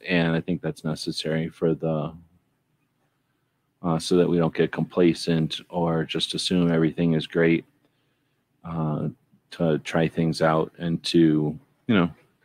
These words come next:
what is that commercial? Let's give it, uh, what's that kid's name? He'll eat it. What's that name? What's the, what's that commercial with the kid and the cereal?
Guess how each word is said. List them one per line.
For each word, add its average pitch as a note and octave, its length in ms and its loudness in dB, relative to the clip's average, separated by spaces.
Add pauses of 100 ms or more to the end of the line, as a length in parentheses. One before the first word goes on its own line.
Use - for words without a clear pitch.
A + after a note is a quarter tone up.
(540)
what F#2 140 -2
is F2 140 4
that F2+ 260 2
commercial? F#2 580 2 (220)
Let's - 100 -20
give G2 220 6
it, F#2 260 2
uh, E2+ 300 6 (320)
what's - 140 -10
that B2 120 -6
kid's A#2+ 240 0
name? B2 240 2 (920)
He'll G#2+ 180 6
eat D#2+ 120 4
it. F#2+ 140 2 (220)
What's A2+ 180 -6
that C#3 140 6
name? C3+ 240 6
What's C3 180 -2
the, C#3 240 6
what's B2+ 220 4
that A#2 160 6
commercial G#2+ 340 6
with F#2 120 6
the F2+ 100 2
kid E2+ 260 4
and E2+ 80 4
the D#2+ 60 2
cereal? E2+ 420 4